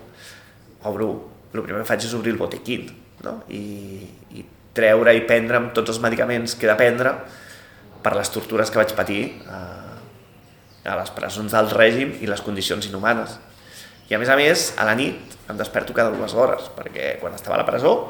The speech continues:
els mesos que vaig estar a la presó del règim, estàvem tan aglomerats que, que havíem de fer torns per dormir, no? Llavors, bueno, doncs, em tocava dormir dues hores i després em posava de peu i dormia una altra.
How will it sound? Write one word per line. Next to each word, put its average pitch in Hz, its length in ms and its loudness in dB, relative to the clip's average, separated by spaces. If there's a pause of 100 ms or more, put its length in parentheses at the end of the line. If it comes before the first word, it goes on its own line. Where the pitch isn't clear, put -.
(180)
els 107 160 -10
mesos 110 240 -6
que 113 100 2
vaig 117 140 0
estar 113 180 -4
a 120 60 2
la - 80 -2
presó 117 240 0
del 131 100 0
règim, 151 300 0 (400)
estàvem 113 500 0 (640)
tan 120 300 6 (480)
aglomerats 110 720 0 (720)
que, 117 160 6 (640)
que 104 100 -2
havíem 123 160 4
de 123 120 4
fer 117 120 -2
torns 95 360 -2
per - 160 0
dormir, 104 300 -6 (300)
no? - 140 -12 (100)
Llavors, - 360 -8 (920)
bueno, - 160 -12 (120)
doncs, - 180 -16 (400)
em - 120 -12
tocava 110 240 -6
dormir 123 300 -4
dues 127 180 4
hores 175 280 4
i 113 60 -2
després 107 260 -6
em 104 100 -4
posava 113 300 4
de - 80 -2
peu 90 200 6 (220)
i 110 60 -6
dormia 104 280 0
una 104 160 0
altra. 107 320 -4